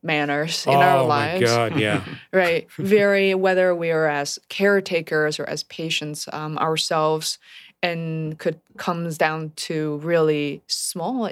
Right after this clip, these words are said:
Speaker 1: ailments that really not at all life-threatening. But, you know, I recently had a friend who was in an emergency room, and out of the blue, based on his conditions, he was told that he could have either a stroke or something much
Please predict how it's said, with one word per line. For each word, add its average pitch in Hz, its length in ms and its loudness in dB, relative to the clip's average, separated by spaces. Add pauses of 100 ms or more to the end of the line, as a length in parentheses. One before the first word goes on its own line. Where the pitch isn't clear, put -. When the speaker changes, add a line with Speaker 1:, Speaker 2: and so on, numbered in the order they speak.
Speaker 1:
ailments 143 500 -4
that 151 320 -2 (200)
really 170 340 0
not 165 340 -2
at 160 80 -2
all 165 240 2
life-threatening. 151 840 -4 (420)
But, 151 260 -2
you 170 80 -10
know, 156 160 -2
I 156 60 2
recently 156 400 -4
had 151 160 -6
a 151 40 -4
friend 156 440 -2
who 156 60 -6
was 151 120 -6
in 156 80 -6
an 147 220 -8
emergency 156 680 -6
room, 151 460 -4 (360)
and 151 440 -2
out 160 140 2
of 160 80 -2
the 160 80 -4
blue, 165 540 2
based 156 300 2
on 147 280 -4
his 160 200 -8
conditions, 156 680 -6
he 147 420 -6
was 147 320 -2
told 151 340 -2
that 143 120 0
he 147 120 -6
could 147 220 -6
have 139 220 -2
either 143 260 -6
a - 60 -6
stroke 240 580 0 (400)
or 190 460 4
something 165 360 -4
much 151 280 -2